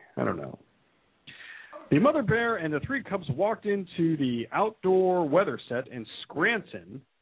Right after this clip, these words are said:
Pennsylvania. The family of bears continue to walk through the outdoor set, which is built to resemble an actual forest. Gets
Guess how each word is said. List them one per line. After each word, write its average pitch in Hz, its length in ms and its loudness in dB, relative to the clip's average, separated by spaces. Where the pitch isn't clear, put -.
Pennsylvania. 107 800 -6
The 110 80 0
family 160 280 6
of 131 80 4
bears 139 180 4
continue 202 360 0
to 175 80 4
walk 175 260 4
through 175 140 0
the 139 140 2
outdoor 170 440 0
set, 180 120 0
which 147 200 -8
is 123 100 -8
built 190 220 -2
to - 60 -2
resemble 151 420 -2
an 120 220 -2
actual 180 500 0
forest. - 500 0
Gets - 180 -2